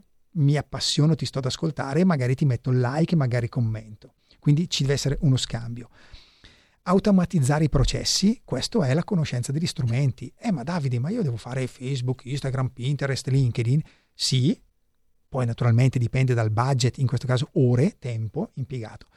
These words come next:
Ci sono degli strumenti che ti permettono di accorpare in un unico luogo la possibilità di programmare sia su Facebook, Instagram, LinkedIn. Quindi in realtà avvicini, cioè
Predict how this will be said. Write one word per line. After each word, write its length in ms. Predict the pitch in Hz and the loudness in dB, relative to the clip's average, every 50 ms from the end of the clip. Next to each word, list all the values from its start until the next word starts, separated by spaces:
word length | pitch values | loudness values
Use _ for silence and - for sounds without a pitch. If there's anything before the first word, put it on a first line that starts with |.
| _ _ _ _ | _ _ _ _
Ci 160 | - - 240 | -8 -4 -4
sono 220 | 190 - 254 202 156 | 0 2 4 4 4
degli 160 | 127 123 135 | 4 4 2
strumenti 500 | - - 220 240 202 151 127 120 - 190 | 0 0 2 2 2 0 0 -4 -4 -4
che 80 | 185 247 | -4 -4
ti 100 | - - | -6 -6
permettono 440 | - - 208 180 - 175 - 143 131 | -8 -2 0 0 0 2 0 0 2
di 100 | 127 143 | 2 0
accorpare 760 | 139 - - - - - - - 175 170 143 117 117 - - _ _ | -2 -4 -6 -6 -6 -6 -4 -6 -6 -4 -4 -4 -6 -8 -12 _ _
in 200 | 240 240 196 143 | 4 6 6 6
un 100 | 139 160 | 6 6
unico 260 | 175 151 131 - 196 | 4 4 4 2 2
luogo 420 | 202 175 135 120 113 117 120 127 180 | 2 4 2 2 0 0 0 0 0
la 80 | 233 | 0
possibilità 400 | 233 - 214 - 262 240 170 135 | 0 -2 -6 -4 -2 -2 -2 0
di 120 | 135 143 135 | -2 -2 0
programmare 680 | - - 165 165 190 190 151 127 113 113 131 190 208 | 2 0 0 0 -2 -2 -2 -2 -4 -4 -6 -6 -6
sia 160 | - - 135 | -6 -6 -6
su 140 | - - 139 | -6 -6 -6
Facebook, 500 | - 131 120 123 113 143 196 214 - - - | -6 -4 -6 -4 -2 -2 -4 -4 -4 -8 -8
Instagram, 500 | 135 117 - - 135 127 143 170 208 208 _ _ _ _ _ _ _ _ | -8 -8 -6 -6 -6 -4 -4 -6 -6 -8 _ _ _ _ _ _ _ _
LinkedIn. 540 | 135 135 127 123 117 - 120 117 120 131 - _ _ _ _ _ | -8 -8 -6 -6 -6 -8 -8 -10 -10 -10 -12 _ _ _ _ _
Quindi 240 | _ 131 123 123 | _ -10 -8 -6
in 60 | 156 185 | -4 -4
realtà 380 | 175 143 - 123 151 160 - _ _ _ _ _ _ _ _ _ _ _ _ _ _ _ | -4 -6 -6 -6 -8 -8 -8 _ _ _ _ _ _ _ _ _ _ _ _ _ _ _
avvicini, 640 | _ 135 123 117 131 135 - - 135 127 135 151 196 | _ -6 -4 -2 -2 -2 -2 0 2 2 2 2 2
cioè 160 | - - - | 0 -2 -4